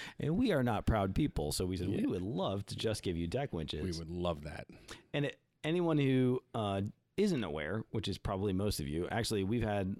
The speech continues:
Speaker 1: uh, lots of discussions with E T C over the years about how we could better work together, 'cause
Speaker 2: Yeah.
Speaker 1: although we were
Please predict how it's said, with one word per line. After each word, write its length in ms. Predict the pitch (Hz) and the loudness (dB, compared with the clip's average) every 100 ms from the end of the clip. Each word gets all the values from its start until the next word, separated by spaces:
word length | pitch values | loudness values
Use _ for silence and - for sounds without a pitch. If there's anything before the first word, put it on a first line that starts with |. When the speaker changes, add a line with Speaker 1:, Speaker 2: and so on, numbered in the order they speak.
| - | -4
Speaker 1:
uh, 220 | 98 92 | -2 0
lots 260 | 95 117 123 | 0 0 -2
of 100 | 101 | -4
discussions 460 | 98 98 80 87 | -4 -2 -2 -2
with 120 | 82 - | -4 -4
E 120 | 92 | -4
T 160 | 80 87 | -2 -4
C 400 | - 82 82 78 | -2 -2 -2 -4
over 220 | 87 85 | -4 -4
the 100 | 82 | -2
years 340 | 80 73 87 92 | -2 -2 -2 -2
about 180 | 95 92 | -2 0
how 180 | 101 | 0
we 120 | 98 95 | 0 -2
could 160 | 92 78 | -2 -2
better 220 | 87 90 | -2 -2
work 260 | 98 117 | 0 -2
together, 340 | - 78 58 - | -4 -8 -8 -8
'cause 240 | - 76 - - - | -6 -6 -8 -14 -6
Speaker 2:
Yeah. 120 | 98 | -2
Speaker 1:
although 240 | 117 117 120 | 0 2 2
we 140 | 120 | 2
were 220 | 101 98 | 2 0